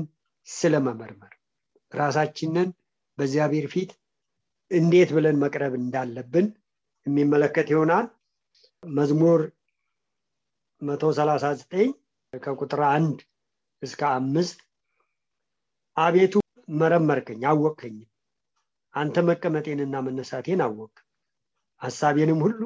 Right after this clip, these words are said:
ከሩቅ አስተዋልክ። ፍለጋዬና ዕረፍቴን አንተ ነህ። መረመርከኝ፣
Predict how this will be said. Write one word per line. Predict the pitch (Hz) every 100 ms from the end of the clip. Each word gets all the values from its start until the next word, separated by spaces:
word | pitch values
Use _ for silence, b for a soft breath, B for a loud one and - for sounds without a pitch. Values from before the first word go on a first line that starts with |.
| 247
ከሩቅ | 151 131 131
አስተዋልክ። | 123 - 117 110 _ _ _ _ _ _ _ _ _ _ _ _
ፍለጋዬና | 135 143 147 151 151 151
ዕረፍቴን | 143 143 - 151 180 -
አንተ | 143 123 120
ነህ። | 110 110 _ _ _ _ _ _ _ _ _ _ _ _ _
መረመርከኝ፣ | 156 156 165 156 135 120 104